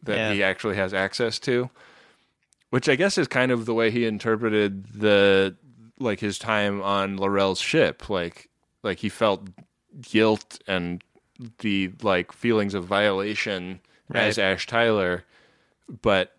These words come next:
Speaker 1: it wasn't really Ash Tyler in the driver's seat for those things.
Speaker 2: Right.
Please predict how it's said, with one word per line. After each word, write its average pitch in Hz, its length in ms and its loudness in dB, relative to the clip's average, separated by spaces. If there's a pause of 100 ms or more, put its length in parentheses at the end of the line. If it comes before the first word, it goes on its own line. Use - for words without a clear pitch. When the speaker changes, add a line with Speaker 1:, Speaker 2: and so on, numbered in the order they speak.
(160)
Speaker 1:
it 110 240 -2
wasn't 107 280 0
really 95 220 2
Ash 90 280 -2
Tyler 101 340 0
in 90 80 -6
the 90 80 -6
driver's 101 460 0
seat 90 240 -6
for 98 120 -6
those 90 280 -2
things. 82 580 -6
Speaker 2:
Right. 113 260 0